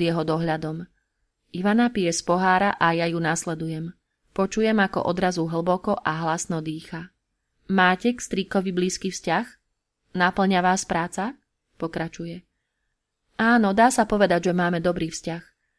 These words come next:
A s Kubom sme na seba veľmi naviazaní, je mi ako brat. A ak smiem byť úprimná, nikdy som nechcela študovať právo. Strýko na tom trval. Čo ste teda chceli študovať? Vôbec nič.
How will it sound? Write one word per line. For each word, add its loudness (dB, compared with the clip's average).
A 4
s -2
Kubom 2
sme 0
na 4
seba 2
veľmi 2
naviazaní, 2
je -2
mi -2
ako -2
brat. -2
A 4
ak -4
smiem 4
byť 0
úprimná, 4
nikdy 2
som 0
nechcela -2
študovať -2
právo. -6
Strýko 0
na 0
tom -4
trval. -6
Čo 2
ste 0
teda 2
chceli -4
študovať? -6
Vôbec 4
nič. -2